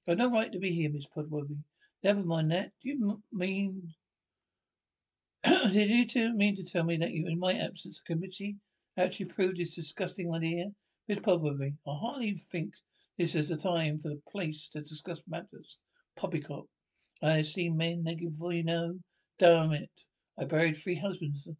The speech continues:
not surprised to hear it. Excuse us, sir. Come along, Mother, please. Now, you shut up.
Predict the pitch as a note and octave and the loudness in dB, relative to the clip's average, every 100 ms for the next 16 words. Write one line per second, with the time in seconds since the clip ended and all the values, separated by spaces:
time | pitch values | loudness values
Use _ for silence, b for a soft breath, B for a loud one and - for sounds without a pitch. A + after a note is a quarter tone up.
0 | F#3 D#3+ - D#3+ F3+ F#3 E3 D#3+ - - | -6 -6 -4 -4 0 0 0 -4 -4 -4
1 | - - _ _ _ - - F#3 G3+ F#3+ | -6 -10 _ _ _ -2 4 4 6 2
2 | G3+ - G3+ G#3 A#3+ B3 _ _ - G3+ | 0 0 0 0 0 -8 _ _ -4 2
3 | F#3 E3 D#3 D3 D3+ D#3 D#3 E3+ E3+ - | 4 4 2 0 0 0 0 -2 -8 -16
4 | _ _ - F3+ F#3 F#3 F3+ A3 - - | _ _ 0 2 4 2 0 -2 -4 -8
5 | - - F3 D3+ D3+ | -6 -2 0 0 -2